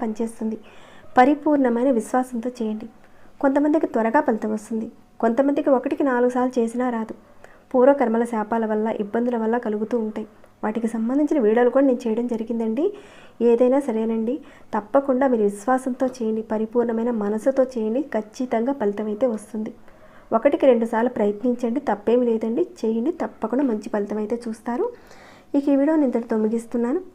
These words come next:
ఇంకేమైనా డౌట్స్ ఉంటే అడగండి, తప్పకుండా రిప్లై ఇస్తాను. అలానే ఈ వీడియో పట్ల మీకు ఎలా అనిపించింది ఏంటి అనేది కూడా కాస్త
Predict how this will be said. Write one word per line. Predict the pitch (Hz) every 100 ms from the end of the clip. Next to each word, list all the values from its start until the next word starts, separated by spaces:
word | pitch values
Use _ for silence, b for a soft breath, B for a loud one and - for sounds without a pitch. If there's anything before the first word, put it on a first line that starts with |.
| -
ఇంకేమైనా | 226 220 220 233 214
డౌట్స్ | 214 - 233
ఉంటే | 277
అడగండి, | 233 233 254 349
తప్పకుండా | 226 226 220 214
రిప్లై | 208 220 220
ఇస్తాను. | 226 262 349 403 B B B 233
అలానే | 240 277
ఈ | 240
వీడియో | 233 247
పట్ల | 240 247 240
మీకు | 226 214
ఎలా | 214
అనిపించింది | 220 220 - 233 226
ఏంటి | 214 214
అనేది | 208 208
కూడా | 311 277
కాస్త | 240